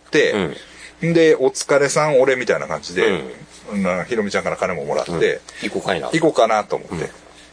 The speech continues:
Speaker 1: で、行ったら閉まってたんですよ。
Speaker 2: うん。
Speaker 1: で、あれ？と思って。あれやってない？と思って。で、どうし、これ、何の情報もないやん。
Speaker 2: うん。
Speaker 1: どう、えー？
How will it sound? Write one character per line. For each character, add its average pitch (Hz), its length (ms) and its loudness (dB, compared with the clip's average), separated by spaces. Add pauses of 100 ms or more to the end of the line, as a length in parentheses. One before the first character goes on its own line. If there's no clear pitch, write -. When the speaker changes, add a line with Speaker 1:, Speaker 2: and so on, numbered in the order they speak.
(200)
Speaker 1:
で、 185 80 -4
行 170 80 -2
っ - 40 -20
た - 180 4
ら 139 80 2
閉 135 160 2
ま 123 80 4
っ - 40 -8
て - 100 -8
た - 80 -10
ん - 40 -20
で - 40 -20
す - 100 -18
よ。 - 60 -20 (120)
Speaker 2:
う 95 60 0
ん。 82 240 -2 (540)
Speaker 1:
で、 151 200 -2 (280)
あ 190 320 4
れ？ - 160 0 (120)
と - 100 -4
思 87 100 -4
っ - 40 -10
て。 78 260 -10 (1000)
あ 165 60 -2
れ 156 60 2
や 175 80 2
っ - 60 -6
て 180 100 4
な 78 120 -2
い？ - 60 -14
と - 140 -8
思 - 80 -12
っ - 40 -20
て。 82 240 -2 (680)
で、 165 320 2 (1900)
ど 180 160 2
う 165 60 2
し、 - 300 2 (160)
こ - 200 -4 (220)
れ、 135 140 -4
何 156 180 2
の 165 100 2
情 220 160 6
報 208 80 4
も 156 100 2
な 71 120 -6
い 67 40 -12
や - 100 -14 (200)
ん。 - 40 -4
Speaker 2:
う 87 40 -2
ん。 80 120 -4 (600)
Speaker 1:
ど 196 360 0
う、 - 80 0
え 180 260 2
ー？ 196 60 -8